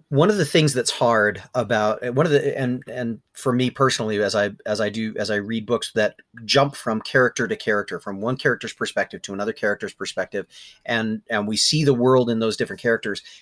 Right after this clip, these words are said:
is how the personality has to change. It has to become terse. It has to become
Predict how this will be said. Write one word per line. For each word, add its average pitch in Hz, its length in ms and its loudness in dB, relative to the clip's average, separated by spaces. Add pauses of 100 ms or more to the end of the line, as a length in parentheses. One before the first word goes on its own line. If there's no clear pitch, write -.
(160)
is 120 560 4 (520)
how 131 760 2 (240)
the 110 120 -14
personality 123 880 0
has 123 340 -2
to 123 100 -10
change. 85 640 -4 (960)
It 123 80 0
has 151 260 0
to - 80 -2
become 127 260 -2
terse. - 360 -4
It 98 80 -6
has 123 220 0
to 123 60 -8
become 113 760 -4